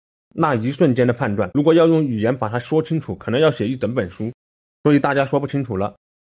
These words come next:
只能笼统地将它归纳到感觉中。那下意识的判断是怎么诞生的呢？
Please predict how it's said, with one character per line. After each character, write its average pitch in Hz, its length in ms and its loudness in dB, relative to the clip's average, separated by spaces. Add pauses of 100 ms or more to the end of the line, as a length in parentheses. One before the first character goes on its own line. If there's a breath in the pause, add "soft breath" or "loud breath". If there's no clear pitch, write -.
只 120 100 2
能 127 160 4
笼 131 180 4
统 147 140 -2
地 104 80 -2
将 120 160 2
它 123 100 0
归 135 160 0
纳 139 160 2
到 127 140 2
感 92 260 -6
觉 90 160 -6
中。 104 180 -6 (580)
那 190 120 2
下 214 220 4
意 175 120 4
识 156 120 0
的 143 80 4
判 151 200 -2
断 139 140 2
是 131 80 -8
怎 120 100 -4
么 101 100 -4
诞 131 200 0
生 120 140 -2
的 117 60 -2
呢？ 117 140 -4